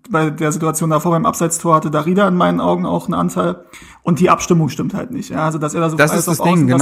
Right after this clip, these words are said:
Speaker 1: dass Maxi nicht weiß, soll ich da jetzt rausrücken oder nicht, dann steht er da außen und Gnabry rennt dann wieder, äh, oder steht dann im Endeffekt wieder, ist wieder vor ihm am Ball,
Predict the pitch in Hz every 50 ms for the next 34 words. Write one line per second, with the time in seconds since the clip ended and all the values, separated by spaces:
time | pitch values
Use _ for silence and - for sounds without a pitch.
0 | 147 151 - - - - 175 175 170 170 175 170 160 180 180 180 - 170 170 165
1 | - 165 165 165 165 - 160 185 185 185 190 185 180 180 170 160 160 160 160 170
2 | 208 208 - - - - 165 165 165 165 160 160 - - - 190 175 185 180 170
3 | 156 143 - 175 208 196 - 214 202 196 180 170 170 165 160 - - _ _ -
4 | - 165 156 170 175 170 170 180 170 160 170 170 180 175 170 165 175 180 165 165
5 | 165 175 180 170 156 156 160 - - - - - - 165 160 156 - 180 175 175
6 | 170 170 165 170 165 165 - 180 170 202 175 180 190 180 170 170 - 190 175 180
7 | 165 - 170 160 165 165 147 156 151 143 147 160 170 196 -